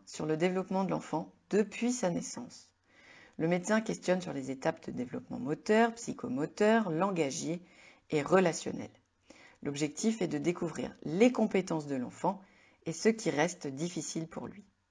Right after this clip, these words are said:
Après ce premier rendez-vous, une discussion en équipe a lieu. Elle permet de réfléchir au bilan à effectuer. Le kinésithérapeute ou le psychomotricien examine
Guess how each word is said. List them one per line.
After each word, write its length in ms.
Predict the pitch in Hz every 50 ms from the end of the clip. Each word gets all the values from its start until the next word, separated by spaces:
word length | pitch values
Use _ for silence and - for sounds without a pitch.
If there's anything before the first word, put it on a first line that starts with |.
| _ _ _ _ - _ - - - - _ _ _ _
Après 280 | 202 196 - - 320
ce 100 | 311 -
premier 340 | 196 - - 226 226 220 208
rendez-vous, 520 | 185 175 160 151 151 151 160 208 277 285 - - _ - - _ _ -
une 140 | 196 208
discussion 540 | 202 240 294 - - 233 220 - - 262 262
en 120 | 220 180 170
équipe 360 | 160 156 - - 247 - - -
a 120 | 160 147
lieu. 300 | 131 123 135 151 143 - - _ _ _ _ _ _ _ - - - - _ -
Elle 180 | - - -
permet 320 | 165 175 175 180 208 247 247
de 80 | 202
réfléchir 540 | 170 151 151 151 - 143 143 - - 226 208
au 60 | 190
bilan 280 | 151 135 131 135 151 180 - - _ _ -
à 120 | 175 180
effectuer. 500 | 175 175 - - - - - - - - _ _ _ _ _ _ - - - _ _ _ _
Le 220 | - 147 160 196
kinésithérapeute 1000 | 202 - - 180 170 160 147 147 139 - - - 135 135 - - - - - - _ _ -
ou 140 | - 262
le 120 | 240 214 190
psychomotricien 920 | 196 - - 165 - 156 143 135 131 - - - - - - 180 233 247 - - - - - _ _ _ -
examine 600 | 185 190 180 170 180 151 143 139 143 165 180